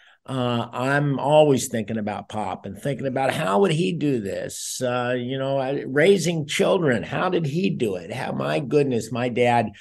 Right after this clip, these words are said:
you know, I, I, uh, once in a while, those thoughts about thinking about how would Dad do it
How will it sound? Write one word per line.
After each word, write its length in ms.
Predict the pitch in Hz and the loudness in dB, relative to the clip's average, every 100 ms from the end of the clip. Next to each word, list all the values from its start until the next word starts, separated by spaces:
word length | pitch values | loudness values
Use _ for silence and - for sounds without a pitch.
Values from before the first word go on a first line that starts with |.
| - - - | -20 -20 -6
you 100 | 117 | 0
know, 100 | 120 | 2
I, 360 | 113 104 113 - - | 0 -2 -6 -10 -8
I, 60 | |
uh, 200 | 113 104 104 - - | -4 -4 -8 -12 2
once 280 | 147 160 | 2 4
in 60 | 165 | 4
a 60 | 143 | 6
while, 320 | 131 120 120 | 6 6 4
those 320 | 113 110 - | 4 0 0
thoughts 520 | - 151 143 - - - | 2 4 4 0 -10 -6
about 360 | 110 110 - | -4 -2 0
thinking 240 | 131 117 120 | 0 0 0
about 240 | 107 104 | 0 -2
how 200 | 131 135 | -2 0
would 200 | 120 101 | 0 0
Dad 320 | 117 143 165 | 0 2 2
do 160 | 107 104 | 2 2
it 180 | 123 | 0